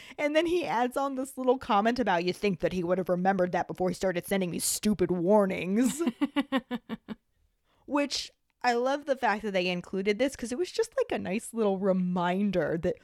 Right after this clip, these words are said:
Speaker 1: we're about to learn why he was getting those stupid warnings.
Speaker 2: Yep.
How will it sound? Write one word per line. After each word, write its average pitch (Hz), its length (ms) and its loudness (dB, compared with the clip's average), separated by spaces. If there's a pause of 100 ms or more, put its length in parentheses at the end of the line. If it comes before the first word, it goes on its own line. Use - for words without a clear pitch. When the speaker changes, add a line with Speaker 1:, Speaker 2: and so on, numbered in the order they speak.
(200)
Speaker 1:
we're 226 200 2
about 240 260 2
to 202 80 2
learn 190 580 -2 (240)
why 196 560 4
he 240 140 2
was 226 200 -4
getting 208 340 2
those 220 240 0
stupid 202 500 -2
warnings. 190 480 0
Speaker 2:
Yep. 185 300 -2